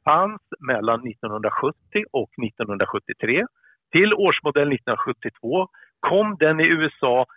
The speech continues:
med en mindre tank som hade kromade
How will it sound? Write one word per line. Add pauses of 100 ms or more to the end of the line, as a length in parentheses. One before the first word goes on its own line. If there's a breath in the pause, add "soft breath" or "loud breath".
(140)
med
en
mindre
tank (500)
som
hade
kromade